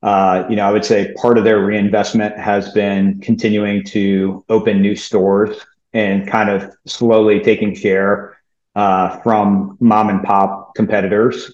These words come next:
among others. Uh, so that would be one way for a company that maybe has, uh, a retail component to it. Um, you know, another example might be, um, a home building company like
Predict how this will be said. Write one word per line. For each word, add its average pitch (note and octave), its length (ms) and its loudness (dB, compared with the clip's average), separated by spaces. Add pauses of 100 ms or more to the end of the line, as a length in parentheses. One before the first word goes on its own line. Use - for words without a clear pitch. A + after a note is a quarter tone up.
among G#2 420 0
others. A2 560 0
Uh, G2+ 280 2
so G2 140 -4
that C3 120 6
would A#2+ 100 4
be A2 120 4
one G#2 260 0
way G#2 320 2
for G2 220 0
a - 40 -18
company G2+ 360 -2
that G2 200 0
maybe G2 220 -2
has, F#2 600 -2 (520)
uh, F2+ 340 0
a G#2+ 60 0
retail G2+ 520 0
component F#2+ 720 -4
to G2 260 0
it. A2+ 280 -2 (120)
Um, G2+ 640 0 (380)
you A#2 100 2
know, A#2 100 4
another A#2+ 320 6
example A2 480 0
might G#2+ 380 0
be, G#2 600 2
um, G2 360 -2
a G2 80 0
home G#2+ 240 0
building G2 340 2
company G2+ 440 -4
like F#2+ 440 -2